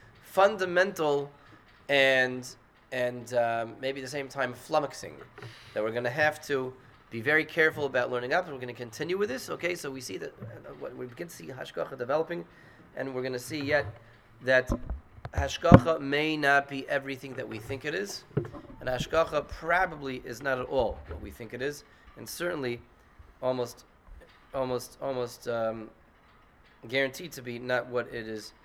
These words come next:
popularized as. Okay, that is yet to come.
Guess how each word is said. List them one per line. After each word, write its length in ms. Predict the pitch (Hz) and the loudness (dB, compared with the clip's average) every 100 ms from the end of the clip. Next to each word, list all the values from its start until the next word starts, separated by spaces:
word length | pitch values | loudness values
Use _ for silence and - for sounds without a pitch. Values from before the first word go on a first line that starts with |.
| - - _ | -20 -20 _
popularized 720 | - - 127 113 92 80 - | 0 0 0 -6 -6 -8 -12
as. 300 | 110 76 - - - - _ - | -14 -14 -18 -20 -20 -20 _ -8
Okay, 480 | 110 190 226 247 - - - | 8 10 10 8 -8 -20 0
that 200 | 147 202 | 6 6
is 140 | 185 143 | 6 4
yet 180 | 165 | 4
to 100 | 160 | 2
come. 440 | 147 202 214 247 | 4 8 8 6